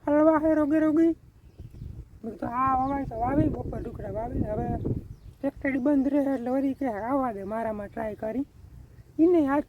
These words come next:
પોઝિશન થાહે. જરવાય નહીં મૂળ, વાંધો ઈ આવે બધા ખેડૂતને, મારે જ ને નહીં.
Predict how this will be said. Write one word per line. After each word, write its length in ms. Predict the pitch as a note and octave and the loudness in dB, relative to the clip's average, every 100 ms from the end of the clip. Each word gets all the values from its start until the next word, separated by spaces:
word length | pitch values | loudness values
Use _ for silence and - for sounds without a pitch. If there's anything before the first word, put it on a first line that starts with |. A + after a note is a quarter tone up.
| - | -4
પોઝિશન 400 | C4+ - - G3 | -6 -6 -12 -12
થાહે. 360 | - A3 F#3 F3 - - - - - - - - - - - - - - | -6 -6 -6 -10 -16 -20 -20 -20 -20 -20 -20 -18 -14 -10 -8 -8 -8 0
જરવાય 460 | C#4 D#4 D4+ A#3 | 2 4 2 0
નહીં 220 | A3 G#3 | -6 -10
મૂળ, 160 | F#3+ G3+ | -10 -10
વાંધો 380 | F#3+ A#3+ A3 A3+ | -8 -8 -6 -6
ઈ 120 | G#3 | -6
આવે 200 | G3 F3+ | -8 -8
બધા 280 | G3+ C4 A#3+ | -6 -4 -4
ખેડૂતને, 480 | - G3+ F3+ E3+ E3 | -4 -6 -6 -8 -10
મારે 320 | F3+ G#3 B3 | -8 -8 -8
જ 40 | - | -2
ને 100 | D4+ | 2
નહીં. 160 | D#4+ | 2